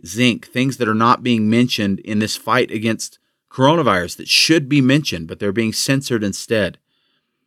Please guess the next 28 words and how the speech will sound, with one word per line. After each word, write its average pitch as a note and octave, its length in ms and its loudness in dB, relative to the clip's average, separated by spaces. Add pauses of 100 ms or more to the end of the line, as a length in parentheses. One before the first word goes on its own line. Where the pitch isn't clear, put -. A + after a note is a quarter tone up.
We G#2 140 -6
have A2+ 240 -2
to A#2+ 80 -4
recognize A2 680 -2
that - 200 -8 (200)
we B2 340 2
were D3 260 0
given A2+ 520 0
a - 120 -10
tremendous C#3+ 800 -2
amount B2 300 0
of G#2+ 100 -6
tools G#2 580 -4 (640)
by G#2+ 160 0
God C3 320 4
himself B2 720 0 (1120)
to A#2 420 4
maintain C3+ 1040 0
the G#2 120 -10
balance A2+ 480 0
that - 140 -8
we G#2 100 -4
need G#2+ 180 -2
to G2+ 60 -6
maintain G#2 640 -2
here F2+ 340 -6 (240)
in F#2+ 180 -6
nature G#2 500 0